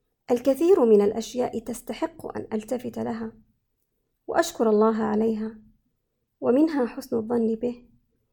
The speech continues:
ولطفه وكرمه وعظيم عطائه.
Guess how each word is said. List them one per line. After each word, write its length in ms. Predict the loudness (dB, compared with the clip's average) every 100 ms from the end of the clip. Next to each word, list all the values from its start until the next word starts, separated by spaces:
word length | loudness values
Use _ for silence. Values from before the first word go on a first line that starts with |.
| _ -2
ولطفه 760 | 2 2 0 -6 -6 -4 -6
وكرمه 680 | -8 -12 -2 0 2 2 0 -2
وعظيم 720 | -2 -2 -4 -2 -2 -2 -4
عطائه. 440 | -6 -8 -8 -14